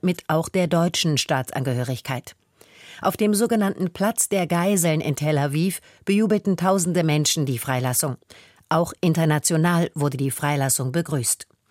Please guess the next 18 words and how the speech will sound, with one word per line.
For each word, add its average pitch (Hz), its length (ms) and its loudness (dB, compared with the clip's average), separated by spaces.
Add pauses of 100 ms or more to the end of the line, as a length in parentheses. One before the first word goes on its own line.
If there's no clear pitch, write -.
(460)
Die 175 100 2
Hamas 156 380 0
begann 208 320 2
zudem 175 420 0
mit 156 160 -2
der 143 200 0
vereinbarten 170 640 0
Übergabe 151 640 0
toter 190 420 0
Geiseln 139 560 0 (220)
und - 180 -6
überstellte 170 580 0
die 175 240 0
ersten 196 360 0
zwei 151 480 0
von 143 320 -2
achtundzwanzig 147 840 -2 (180)
Leichen. 139 420 -4